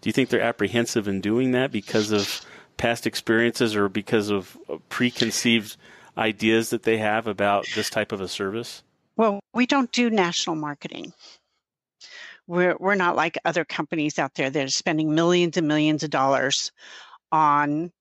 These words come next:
Speaker 2: advertising and marketing our services.
Speaker 1: Mm-hmm.
Speaker 2: What we've done is that we've gone to those same families and small businesses and said, "We want you to offer it because you're using it."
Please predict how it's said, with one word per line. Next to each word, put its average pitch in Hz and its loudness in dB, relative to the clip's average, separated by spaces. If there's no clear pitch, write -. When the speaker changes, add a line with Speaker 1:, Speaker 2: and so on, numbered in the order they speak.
Speaker 2:
advertising 143 -4
and 147 -4
marketing 139 -2
our 131 -2
services. - -6
Speaker 1:
Mm-hmm. - -18
Speaker 2:
What 175 -2
we've 202 2
done 151 0
is 170 0
that 175 0
we've 170 0
gone 156 0
to - -2
those 147 0
same 180 -2
families 160 0
and 160 -2
small 151 -2
businesses 151 0
and 143 -2
said, 156 0
"We 175 0
want 170 0
you 170 -2
to - -2
offer 131 -4
it - -4
because 156 0
you're 180 4
using 151 0
it." 123 -4